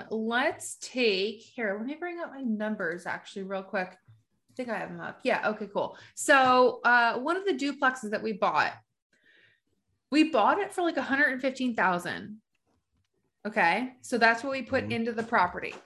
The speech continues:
Speaker 1: We purchased the property for a hundred fifteen thousand, including, you know, all closing costs, all that stuff. And we make seven hundred and seventy dollars a month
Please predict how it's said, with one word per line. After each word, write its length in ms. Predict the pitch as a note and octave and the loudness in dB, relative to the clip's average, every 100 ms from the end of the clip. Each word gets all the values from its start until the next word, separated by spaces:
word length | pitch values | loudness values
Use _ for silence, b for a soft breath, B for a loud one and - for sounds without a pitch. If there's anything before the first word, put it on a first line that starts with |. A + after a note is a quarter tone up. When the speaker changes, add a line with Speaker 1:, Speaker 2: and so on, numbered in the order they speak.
| _ _ _ _ - | _ _ _ _ -6
Speaker 1:
We 140 | A3 | -6
purchased 540 | A3 - C4 C4 D4+ D#4 | -6 0 2 2 -4 -10
the 80 | |
property 420 | D4+ C#4+ A#3+ A#3+ A#3 | -2 0 0 -2 -4
for 140 | G#3+ | -4
a 40 | |
hundred 260 | G#3 A#3 B3+ | -2 -2 -2
fifteen 280 | C4 C4 B3 | -2 -2 2
thousand, 400 | G3+ F#3+ G3+ G3 | 6 6 4 -2
including, 520 | F3+ G#3+ F#3 F3+ F3 | -4 -2 0 -2 -4
you 100 | - | -4
know, 340 | F3 C#3 - - _ _ _ _ | -2 -2 -4 -10 _ _ _ _
all 180 | G3+ A3 | 2 2
closing 320 | A3 A3 G3 | 2 0 -2
costs, 280 | G3 F3+ F3+ | -2 -2 -2
all 120 | F3 | -4
that 180 | E3 - | -6 -8
stuff. 240 | - - - - B B B B | -10 -10 -12 -20 B B B B
And 640 | G#3 G#3+ G#3 G3+ G3+ G3+ F#3+ F#3+ | 2 4 6 4 2 -2 -4 -4
we 220 | A3+ C4 | 0 0
make 600 | B3+ A3+ B3+ G3+ B2+ - - - - _ _ _ | 2 2 2 2 -2 -10 -20 -20 -20 _ _ _
seven 500 | - - B3 C4 C#4 | -2 4 4 4 -2
hundred 540 | - A#3 A3+ A#3+ A3+ | -2 0 2 2 2
and 160 | G#3+ G3 | -2 -2
seventy 380 | G#3+ G3 G#3+ A3 | 2 2 2 0
dollars 400 | G3+ G3+ G3+ G3+ | 2 2 0 -2
a 40 | |
month 520 | G3 F#3+ E3 - - | 2 4 4 0 -12